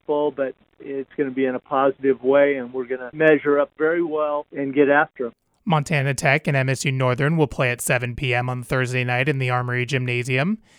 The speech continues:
Speaker 2: If you purchase a Pink Night shirt at the box office, your admission is free.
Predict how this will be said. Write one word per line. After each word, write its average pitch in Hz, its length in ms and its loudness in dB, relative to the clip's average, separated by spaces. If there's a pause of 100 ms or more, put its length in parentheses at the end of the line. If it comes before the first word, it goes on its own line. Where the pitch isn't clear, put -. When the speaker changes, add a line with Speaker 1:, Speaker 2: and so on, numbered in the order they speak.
(120)
Speaker 2:
If 147 100 -4
you 143 80 2
purchase 135 380 0
a 131 60 -2
Pink - 280 -8
Night 127 240 -2
shirt 135 320 -2
at 127 140 -2
the 127 60 -12
box 120 340 -2
office, 151 440 0
your 135 140 -2
admission 120 400 -4
is 143 140 0
free. 123 320 -6